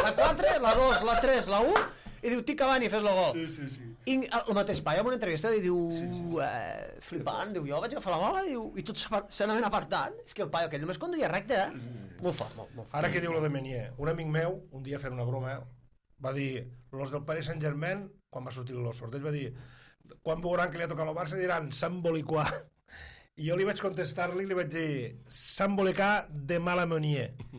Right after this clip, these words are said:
Speaker 2: s'ha embolicat, perquè no veas lo nus que mos van fer». Bueno, és igual. Ara pa-, estic amb Luis Enrique.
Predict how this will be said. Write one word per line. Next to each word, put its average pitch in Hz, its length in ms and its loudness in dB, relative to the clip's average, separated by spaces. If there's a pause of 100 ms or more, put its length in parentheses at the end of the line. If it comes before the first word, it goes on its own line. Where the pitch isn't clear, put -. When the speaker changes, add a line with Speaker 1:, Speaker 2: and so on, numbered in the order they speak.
Speaker 2:
s'ha - 180 -2
embolicat, 127 560 -2
perquè 156 280 -2
no 165 140 0
veas 196 400 0 (180)
lo 160 180 0
nus 180 220 0
que 185 80 -4
mos 147 160 -2
van 120 180 -2
fer». - 160 -10 (320)
Bueno, 147 160 0
és 143 60 -4
igual. 139 300 -4 (380)
Ara 185 200 2
pa-, 180 160 2
estic 170 220 -2
amb 156 100 2
Luis 135 140 2
Enrique. 113 340 -6